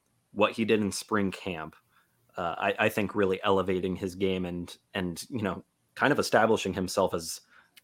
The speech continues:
maybe not necessarily a front runner to take control of this job, but I think what we saw in spring camp was, um, you know, a, a guy who got a lot of first team carries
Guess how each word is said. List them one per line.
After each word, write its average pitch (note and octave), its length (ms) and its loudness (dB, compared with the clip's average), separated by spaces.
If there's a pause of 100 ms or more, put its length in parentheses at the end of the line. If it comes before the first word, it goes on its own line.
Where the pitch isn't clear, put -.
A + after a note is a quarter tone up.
maybe C3+ 220 6
not A#2 180 8
necessarily G#2 440 2
a - 60 -2
front - 460 -4
runner B2+ 400 2
to B2 140 -2
take B2 300 0 (240)
control A#2 360 0
of A2 120 0
this G2 140 -4
job, G2 380 2
but F2+ 200 0 (340)
I - 80 2
think A#2 400 0
what G#2 160 4
we G2+ 80 0
saw G#2+ 240 4
in F#2 80 0
spring F#2 340 -4
camp G2 320 -4
was, E2 360 -6 (480)
um, D#2+ 400 -10 (220)
you G2+ 140 2
know, F#2 180 4
a, F2+ 100 0
a G2+ 100 0
guy G2+ 240 4
who G2+ 180 0
got G2+ 260 4
a G2 40 2
lot F2+ 280 2
of F#2 120 -4
first - 320 -2
team F#2 220 -2
carries F#2+ 640 -4